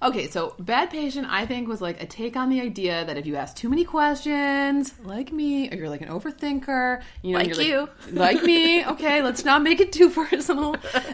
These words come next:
Speaker 1: Then, like, sometimes that used to be considered, like, being a bad patient, but we wanna encourage people to ask more questions and, like,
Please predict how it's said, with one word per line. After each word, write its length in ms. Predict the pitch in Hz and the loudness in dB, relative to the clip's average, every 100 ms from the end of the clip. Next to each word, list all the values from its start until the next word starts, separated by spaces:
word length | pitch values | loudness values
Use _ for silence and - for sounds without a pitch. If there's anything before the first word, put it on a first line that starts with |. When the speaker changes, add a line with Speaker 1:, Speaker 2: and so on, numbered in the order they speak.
| 262 - | -2 2
Speaker 1:
Then, 460 | 320 370 285 349 349 | 2 4 4 4 4
like, 240 | 339 311 - | 2 -2 -8
sometimes 460 | - 403 392 381 349 | -6 -4 0 -2 -2
that 100 | 311 | -4
used 180 | 254 269 | -6 -4
to 40 | |
be 100 | 277 | -4
considered, 400 | 269 254 240 196 | -4 -4 -4 -6
like, 300 | 156 147 147 | -4 -6 -6
being 220 | 139 175 170 | -2 -2 -2
a 40 | |
bad 240 | 156 147 | -2 -4
patient, 440 | 147 139 127 139 180 | -4 -10 -10 -12 -6
but 100 | 180 | -4
we 120 | 202 | 0
wanna 200 | 262 294 | 0 0
encourage 420 | 311 311 202 175 - | -2 -6 -6 -6 -6
people 200 | 185 196 | -8 -6
to 60 | |
ask 180 | 185 214 | -4 -4
more 140 | 269 349 | -6 -6
questions 560 | 196 180 - 180 180 | -6 -6 -6 -8 -8
and, 100 | - | -8
like, 180 | 180 165 | -10 -10